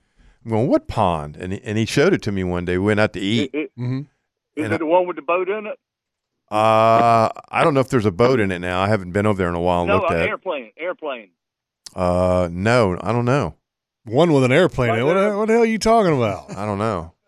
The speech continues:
Speaker 2: Um, Northside Town Center.
Speaker 1: No, this one, this one's over at the town center over by us. Yeah,
Speaker 2: Oh,
Speaker 1: we're
Speaker 2: no, no, no.
Speaker 1: yeah, that's the River, River City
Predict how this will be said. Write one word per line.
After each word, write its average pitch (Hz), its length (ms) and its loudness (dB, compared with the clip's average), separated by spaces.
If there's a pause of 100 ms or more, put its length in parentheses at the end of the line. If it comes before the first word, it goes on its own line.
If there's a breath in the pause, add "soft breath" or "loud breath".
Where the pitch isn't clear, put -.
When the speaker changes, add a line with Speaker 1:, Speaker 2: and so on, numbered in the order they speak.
(240)
Speaker 2:
Um, 190 300 -10 (580)
Northside 208 540 -4
Town 160 320 -8
Center. 123 320 -14 (520)
Speaker 1:
No, 123 220 4
this 143 220 0
one, 147 160 0
this 127 260 0
one's 135 300 0
over 113 400 4
at 104 120 -2
the 104 380 4 (260)
town 113 220 0
center 101 220 0
over 92 140 0
by 87 220 2
us. 87 440 -2 (500)
Yeah, 98 220 -2
Speaker 2:
Oh, 90 40 -2
Speaker 1:
we're 110 140 -2
Speaker 2:
no, 104 60 -4
no, 170 300 -6 (100)
no. - 40 -14 (220)
Speaker 1:
yeah, 104 160 -2
that's 107 220 -4
the 90 80 -12
River, 98 380 -2 (180)
River 107 180 -2
City 95 440 -2